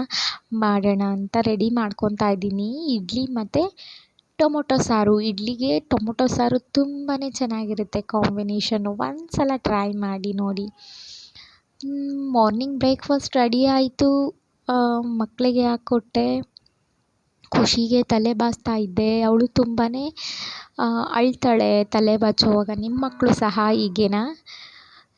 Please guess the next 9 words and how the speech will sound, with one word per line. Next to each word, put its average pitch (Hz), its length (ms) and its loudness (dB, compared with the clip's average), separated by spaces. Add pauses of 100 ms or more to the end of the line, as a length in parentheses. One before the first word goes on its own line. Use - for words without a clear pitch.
(100)
ಹ್ಮ್, 233 460 -2
ನೆಕ್ಸ್ಟು 277 540 2
ಅವ್ರ 240 100 4
ಡ್ಯಾಡಿ 220 420 2
ಎಳ್ನೀರು 240 400 0
ತಂದ್ಕೊಟ್ರು. 214 760 2
ಬೇಸಿಗೆ 220 500 2
ಅಲ್ವಾ 214 240 0
ಈಗ, 208 280 -2